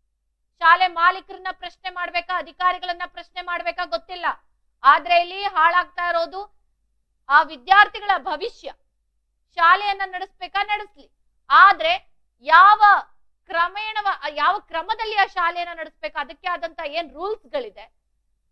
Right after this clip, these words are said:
ಅದನ್ನ ಫಾಲೋ ಮಾಡ್ಬೇಕಲ್ವಾ? So ಈ ಶಾಲೆ ಮಾಲೀಕರು ಅದನ್ನೆಲ್ಲ ಫಾಲೋ ಮಾಡ್ತಾ ಇದ್ದಾರಾ? ಇದೇ ಈಗ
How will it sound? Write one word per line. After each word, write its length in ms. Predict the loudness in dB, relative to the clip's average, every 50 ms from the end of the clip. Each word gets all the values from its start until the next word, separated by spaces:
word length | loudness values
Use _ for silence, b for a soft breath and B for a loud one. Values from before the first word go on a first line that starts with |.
| _ -4
ಅದನ್ನ 260 | -4 -4 -4 -4 -2 -2 -2 4
ಫಾಲೋ 320 | 6 6 8 8 6 4
ಮಾಡ್ಬೇಕಲ್ವಾ? 880 | 2 0 -2 -2 -2 -6 -6 -6 -8 -10 -8 -8 -10 -10 -10 _ _ _ _ _ _ _ _ 2
So 240 | 6 6 6 6 4
ಈ 120 | 2 -8
ಶಾಲೆ 400 | -6 -2 2 2 2 4 2 0
ಮಾಲೀಕರು 540 | 0 0 0 -4 -4 -4 -6 _ -10 -2 -2
ಅದನ್ನೆಲ್ಲ 480 | -2 -2 -2 -8 -12 -12 -8 0 4 4 4 4
ಫಾಲೋ 300 | 4 2 2 4 4 2
ಮಾಡ್ತಾ 360 | 2 -2 -8 -8 -6 -6 -6 -6
ಇದ್ದಾರಾ? 600 | -4 -2 0 0 2 2 0 0 0 -4 _ _ _ _ _ _ _ _ _ _
ಇದೇ 280 | _ -10 -8 -8 -8 -6
ಈಗ 80 | -4